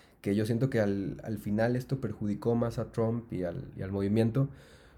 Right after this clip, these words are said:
porque confirma a muchos mandatarios que, que es preferible tener a Joe Biden, que la verdad no quieren esto, por así decirlo, y que no, no quieren estos sobresaltos y este no protocolo que siempre manejaba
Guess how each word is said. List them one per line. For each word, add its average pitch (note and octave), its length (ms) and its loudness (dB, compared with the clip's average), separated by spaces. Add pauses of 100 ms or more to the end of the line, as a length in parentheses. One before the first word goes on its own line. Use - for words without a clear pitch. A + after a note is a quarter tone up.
(160)
porque G2 880 4
confirma A#2+ 800 6 (340)
a - 100 -2
muchos G#2 340 0
mandatarios G2 640 2
que, F2 540 -2 (100)
que E2 360 -6
es F2 80 -6
preferible G2 500 2
tener F2+ 220 0
a F#2 100 2
Joe F#2+ 300 2
Biden, F#2 220 0
que F2 120 -8
la D#2+ 120 -6
verdad E2+ 260 -4
no F2+ 140 0
quieren F#2 260 2
esto, G#2 320 2
por F2 140 -4
así F2+ 120 -4
decirlo, G#2+ 460 0 (500)
y - 120 -16
que G2 100 0
no, G2 140 2
no A2 160 6
quieren A2+ 200 6
estos A2+ 220 0
sobresaltos G2 760 2
y F#2 60 0
este G2 320 0
no F#2+ 280 0
protocolo G2 640 2
que F2+ 80 -8
siempre F2+ 260 -4
manejaba F2+ 640 -4